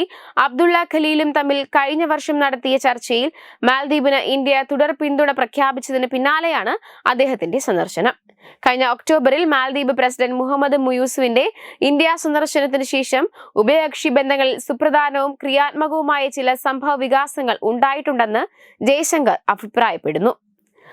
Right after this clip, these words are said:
മാലദ്വീപ് പ്രസിഡന്റ് മുഹമ്മദ് മുയൂസിന് ഒക്ടോബർ ആറ് മുതൽ പത്ത് വരെയായിരുന്നു ഇന്ത്യ സന്ദർശിച്ചിരുന്നത്. ഇന്ത്യയിലേക്കുള്ള അദ്ദേഹത്തിന്റെ ആദ്യ ഉഭയകക്ഷി സന്ദർശനമായിരുന്നു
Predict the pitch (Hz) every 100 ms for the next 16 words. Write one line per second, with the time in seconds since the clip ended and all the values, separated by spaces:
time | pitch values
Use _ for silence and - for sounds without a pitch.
0 | - - - 277 339 392 403 392 359 339
1 | 339 339 294 311 311 330 320 311 302 285
2 | 294 285 285 311 262 285 277 311 302 294
3 | 277 294 269 - 330 302 294 262 247 233
4 | 247 415 - - - 285 302 294 294 254
5 | 254 185 - 175 170 202 - _ _ -
6 | - 233 277 285 269 294 285 254 294 254
7 | 269 277 277 302 294 277 302 302 285 294
8 | 277 262 277 302 269 254 240 220